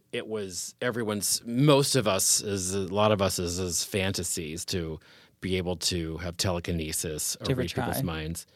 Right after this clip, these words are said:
Speaker 1: I tried all the time. Me and my siblings were like, you know, "What is it? Which card is this? Which card is this?" Or, like, try to move things with our minds. But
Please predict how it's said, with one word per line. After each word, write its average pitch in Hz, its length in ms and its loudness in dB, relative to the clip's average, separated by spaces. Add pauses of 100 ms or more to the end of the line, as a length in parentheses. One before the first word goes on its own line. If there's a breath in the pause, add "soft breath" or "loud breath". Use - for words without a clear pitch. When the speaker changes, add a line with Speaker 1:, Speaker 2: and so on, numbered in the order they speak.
(400 soft breath)
Speaker 1:
I 156 80 6
tried 214 180 6
all 180 80 6
the 113 80 4
time. 107 400 0
Me 143 80 8
and 151 80 8
my 123 80 6
siblings 110 400 2
were 95 80 -2
like, 90 260 -4
you 104 60 -2
know, 71 220 -6 (320 loud breath)
"What 98 100 0
is 90 120 0
it? 92 120 -8
Which - 160 2
card 92 220 4
is 85 60 -2
this? 78 140 -2
Which - 160 -4
card 87 220 -2
is 80 120 -4
this?" 78 260 -6
Or, - 20 -4
like, 82 300 -6 (560 loud breath)
try 90 180 -2
to 85 80 -2
move 85 200 -2
things 82 180 -8
with 82 120 -10
our 76 80 -8
minds. 78 440 -6
But - 200 -8